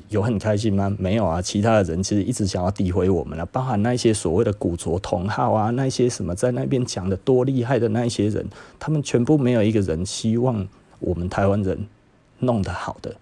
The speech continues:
对不对？简单的来说，诶，我，我，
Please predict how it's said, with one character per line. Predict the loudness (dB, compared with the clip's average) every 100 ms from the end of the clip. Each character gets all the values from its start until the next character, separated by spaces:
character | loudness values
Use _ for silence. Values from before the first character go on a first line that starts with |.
| -20 -20 -20 -2
对 | 2
不 |
对？ | 2 0 -4 -20 -20 _ -2
简 | 2 4
单 | 4
的 | 4
来 | 2
说， | 4 4 2 0
诶， | -4 -6 -18 -20 -14 -2
我， | 2
我， | 2